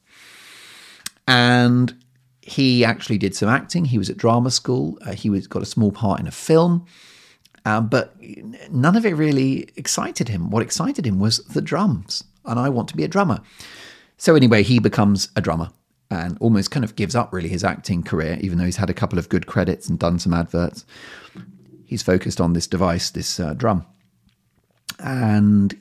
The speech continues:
he, I think he's a member of several different bands. He goes and move from one band to the next, none of them very successful.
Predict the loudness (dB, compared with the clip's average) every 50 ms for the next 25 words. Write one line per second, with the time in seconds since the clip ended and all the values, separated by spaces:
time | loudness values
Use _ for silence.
0 | _ _ _ _ -10 -6 -4 -2 0 0 0 -2 -2 -4 -2 -2 -2 0 0 0
1 | 0 0 0 0 2 2 2 2 2 0 0 0 0 2 2 4 4 2 2 2
2 | 0 0 0 -2 0 0 2 2 2 2 0 0 -2 -2 -4 -6 -2 -2 0 0
3 | 0 0 0 0 2 4 2 2 2 0 0 0 4 4 6 6 6 4 4 2
4 | 2 2 0 -2 -2 -4 -6 -4 -2 0 0 0 -2 -4 -6 -4 -2 0 2 2
5 | 4 4 2 2 2 2 2 0 0 -2 -6 -4 -2 0 0 0 -2 -2 -4 -4
6 | -4 -4